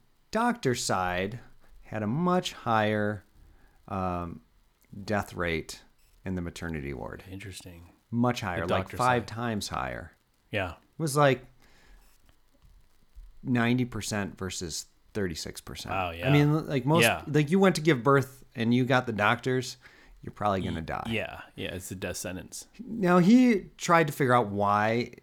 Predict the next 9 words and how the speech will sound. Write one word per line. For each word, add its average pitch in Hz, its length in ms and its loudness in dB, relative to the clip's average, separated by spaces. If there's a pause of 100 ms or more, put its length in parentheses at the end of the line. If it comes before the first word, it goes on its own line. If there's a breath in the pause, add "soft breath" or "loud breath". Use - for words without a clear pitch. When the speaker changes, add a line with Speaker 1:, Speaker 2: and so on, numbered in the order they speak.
Speaker 1:
is 98 280 -4
that 85 260 -4
the 127 80 -12
case, - 500 -6
Speaker 2:
Uh-huh. 87 240 -8 (140)
Speaker 1:
which 131 280 -6 (280 loud breath)
it 120 80 -6
sounds 233 420 4
like 127 440 4